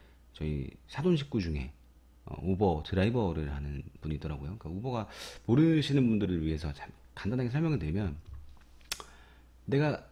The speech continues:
아침에 출근을 해야 되는데 같은 루트가 있으면, 아니면 퇴근길에 같은 루트가 있으면 올리는 겁니다. 지금 대중교통을 이용하기 싫고 택시는 비싸. 그러면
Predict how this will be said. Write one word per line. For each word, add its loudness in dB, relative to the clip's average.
아침에 0
출근을 4
해야 6
되는데 2
같은 -2
루트가 0
있으면, -4
아니면 2
퇴근길에 2
같은 -2
루트가 -2
있으면 -2
올리는 10
겁니다. 0
지금 -6
대중교통을 4
이용하기 2
싫고 -4
택시는 0
비싸. -8
그러면 -2